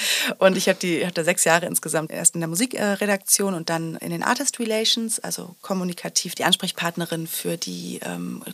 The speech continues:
für die Managements, für die Coaches, für die Labelpartnerinnen, für die, für die Mediapartnerinnen. Und da habe ich mit so unglaublich vielen unterschiedlichen Charakteren und Menschen zusammengearbeitet und habe aber auch Backstage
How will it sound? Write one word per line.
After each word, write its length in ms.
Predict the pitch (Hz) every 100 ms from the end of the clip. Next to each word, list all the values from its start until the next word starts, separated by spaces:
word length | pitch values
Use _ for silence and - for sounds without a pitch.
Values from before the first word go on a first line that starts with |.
| -
für 200 | - 196
die 80 | 185
Managements, 680 | 220 226 202 - 196 185
für 120 | - 196
die 80 |
Coaches, 640 | 202 - 202 196 - 185 175
für 160 | - -
die 160 | 196 190 - - - -
Labelpartnerinnen, 1300 | 190 190 185 185 180 175 185 175 175 - 180 180 175
für 140 | -
die, 200 | 185 180
für 140 | 170 185
die 80 |
Mediapartnerinnen. 960 | 175 175 175 160 170 170 165 170 165 165 - - - - -
Und 400 | - 185 180 - - - - _
da 160 | 190 175
habe 160 | 202 202
ich 180 | - - -
mit 140 | 185
so 180 | - 214
unglaublich 400 | 220 196 190 180
vielen 240 | - 196
unterschiedlichen 640 | - 190 185 - 175 175 170
Charakteren 760 | 175 170 170 - 202 196 170 170
und 300 | 170 165 -
Menschen 440 | 190 208 - 175
zusammengearbeitet 960 | - 160 156 156 - - - - - -
und 100 | 170
habe 160 | 185
aber 180 | 185 170
auch 140 | 170 - - - - - -
Backstage 600 | 208 214 - 202 190 -